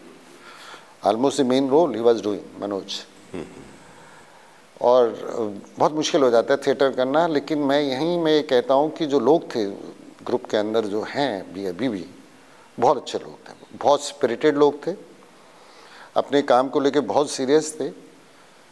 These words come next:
Speaker 1: Manoj उस condition के अंदर भी जिसमें वो था,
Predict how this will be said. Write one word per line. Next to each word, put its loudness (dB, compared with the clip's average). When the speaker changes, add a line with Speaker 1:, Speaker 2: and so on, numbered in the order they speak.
Speaker 1:
Manoj 4
उस 2
condition 2
के 0
अंदर 2
भी -2
जिसमें -2
वो 4
था, -2